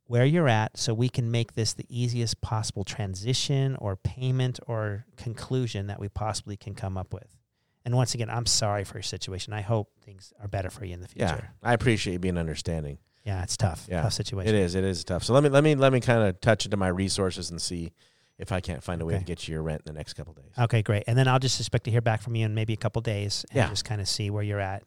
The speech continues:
Speaker 2: Yeah, perfect.
Speaker 1: And I wish you the best of luck on that.
Speaker 2: Hey, I appreciate that. Thanks for being understanding.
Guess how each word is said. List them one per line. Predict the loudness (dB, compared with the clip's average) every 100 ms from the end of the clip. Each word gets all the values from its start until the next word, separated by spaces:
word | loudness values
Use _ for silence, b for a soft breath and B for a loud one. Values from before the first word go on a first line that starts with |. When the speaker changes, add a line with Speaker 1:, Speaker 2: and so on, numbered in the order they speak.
| -8
Speaker 2:
Yeah, | -2 0
perfect. | 2 2 2
Speaker 1:
And | 2
I |
wish | 4 4 4
you |
the | 0
best | -2 -2
of |
luck | -8 -10
on | -12
that. | -4
Speaker 2:
Hey, | 4 6
I |
appreciate | 6 2 0 0 -2
that. | 0
Thanks | 2 2
for | 0
being | 0 0
understanding. | -2 -4 -6 -6 -10